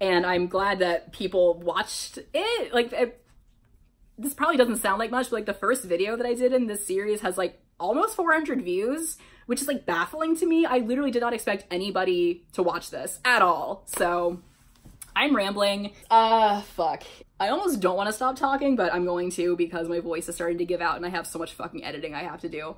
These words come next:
I'm gonna take a break from posting videos for a while. I'm not really consistent with uploading anyway, but I have, I have a TikTok. I'm very active on TikTok. I post there almost every single day.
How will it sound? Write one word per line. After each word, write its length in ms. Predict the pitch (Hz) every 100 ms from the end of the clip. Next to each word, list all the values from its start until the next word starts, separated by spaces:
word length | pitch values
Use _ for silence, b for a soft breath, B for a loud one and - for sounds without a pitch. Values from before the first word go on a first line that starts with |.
| -
I'm 200 | 247 269
gonna 140 | 285
take 140 | 285 294
a 60 |
break 600 | 254 226 214 277 - - - - -
from 440 | - 240 226 226 233
posting 400 | 254 254 254 226
videos 340 | 220 220 214
for 120 | 220
a 60 | 208
while. 480 | 196 196 196 196 196
I'm 160 | 202
not 200 | 214 214
really 140 | 208 202
consistent 460 | 208 185 196 185
with 120 | 190 190
uploading 380 | 190 185 185
anyway, 440 | 190 190 185 185 185
but 380 | 180 175 175 175
I 200 | 180 180
have, 540 | 180 175 175 175 180 -
I 120 | 208
have 180 | 233 269
a 40 |
TikTok. 560 | - 254 - 247 240 247
I'm 220 | 208 208
very 300 | 190 220 220
active 300 | 190 185 185
on 120 | 180
TikTok. 480 | 180 175 - 175 175
I 100 | 180
post 380 | 175 185 180 -
there 400 | 185 180 175 170 B B B B -
almost 300 | 240 262 277
every 180 | 269 277
single 280 | 277 302 330
day. 360 | 233 196 226